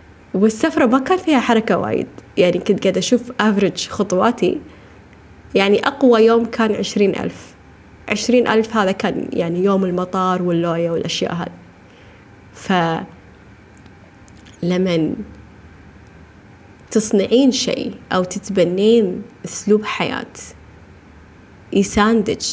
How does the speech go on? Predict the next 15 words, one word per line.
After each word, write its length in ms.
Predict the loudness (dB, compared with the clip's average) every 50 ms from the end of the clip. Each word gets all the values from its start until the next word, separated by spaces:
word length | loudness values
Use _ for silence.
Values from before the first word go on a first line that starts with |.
| -10 -12 -12
حتى 440 | -8 -6 -6 -8 -8 -6 -2 2 2
لو 140 | 4 4 2
أنتي 540 | 2 0 -2 -2 -2 -2 -2 -2 -2 -4 -8 -12 -18 -20 -20 -20 -20 -20 -20 -20 -20 -20 -20 -20 -20 -20 -20 -20 -20 -16 -12
ما 260 | -8 -6 -2 0 0
قاعدة 260 | 0 2 0 0 0 0
تتمرنين 680 | -2 -2 -6 -4 -4 -4 -2 -2 -2 -4 -4 -6 -8 -6 -4
أو 240 | -2 -2 -2 -2 -2
ما 140 | 0 0 0
عندك 460 | 0 2 0 0 0 0 -2 -4 -4 -6 -8 -8 -10 -14 -20 -20 -20 -20 -20 -20 -16 -8 -2
القدرة 480 | -2 -2 -2 2 2 2 2 2 2 2
على 380 | 2 2 0 0 0 0 -2
أنك 220 | -2 -2 -2 -4 -4
تحافظين 580 | -8 -8 -6 -4 -4 -4 -2 0 2 2 2
على 280 | 2 -2 -2 -4 -2 -4
أكلك، 420 | -6 -4 0 0 0 0 0 -4